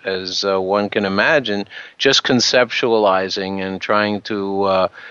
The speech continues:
bring it from a dream into some kind of a functional conceptual reality. And then, of course, comes that very arduous project, uh, pro-, process of trying to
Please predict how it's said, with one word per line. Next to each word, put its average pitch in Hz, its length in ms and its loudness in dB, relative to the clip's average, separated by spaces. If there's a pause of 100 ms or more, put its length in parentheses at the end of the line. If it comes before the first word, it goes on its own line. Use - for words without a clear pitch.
(180)
bring 113 440 4
it 113 300 4
from 104 720 2
a 98 160 0
dream 113 680 4
into 98 800 -2
some 110 260 2
kind 107 320 2
of 95 100 0
a 92 80 0
functional 110 680 0
conceptual 104 720 -2
reality. 92 720 2 (580)
And 104 320 2
then, 113 240 4
of 104 160 -2
course, 107 360 4
comes 101 360 0
that 95 160 0
very 104 320 4
arduous 98 600 2
project, 101 760 0
uh, 92 160 4
pro-, 107 320 2 (200)
process 113 800 0 (420)
of 95 280 -2
trying 104 520 2
to 92 680 -6